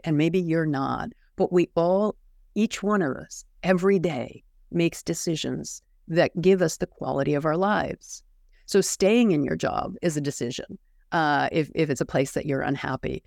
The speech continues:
not starting that business, not writing that book, all of the things that we do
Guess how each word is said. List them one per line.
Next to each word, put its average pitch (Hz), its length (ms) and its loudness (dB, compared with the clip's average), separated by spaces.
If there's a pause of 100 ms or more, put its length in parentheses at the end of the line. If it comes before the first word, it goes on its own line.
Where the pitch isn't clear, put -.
(100)
not 165 240 2
starting 180 360 0
that 180 160 0
business, 185 360 -2
not 156 220 -2
writing 180 340 -2
that 170 200 -2
book, 165 340 2 (300)
all 233 240 6
of 226 120 2
the 208 80 -4
things 214 280 0
that 208 100 -2
we 202 160 0
do 220 600 0